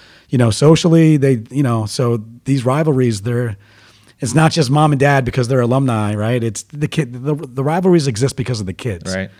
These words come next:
Speaker 1: right, and the players.
Speaker 2: Yeah.
Speaker 1: So it's one of the things that makes this league so amazing.
Speaker 2: All right, I beat you up enough about, uh, the varsity soccer team. So what's, what else is going on at B L? Or do you have anything else for training for kids or opportunities for other kids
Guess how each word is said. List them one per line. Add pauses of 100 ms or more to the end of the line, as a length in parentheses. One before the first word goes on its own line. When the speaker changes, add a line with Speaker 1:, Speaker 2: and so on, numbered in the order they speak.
(200)
Speaker 1:
right,
and
the
players.
Speaker 2:
Yeah.
Speaker 1:
So
it's
one
of
the
things
that
makes
this
league
so
amazing. (120)
Speaker 2:
All
right,
I
beat
you
up
enough
about,
uh,
the
varsity
soccer
team.
So
what's,
what
else
is
going
on
at
B
L?
Or
do
you
have
anything
else
for
training
for
kids
or
opportunities
for
other
kids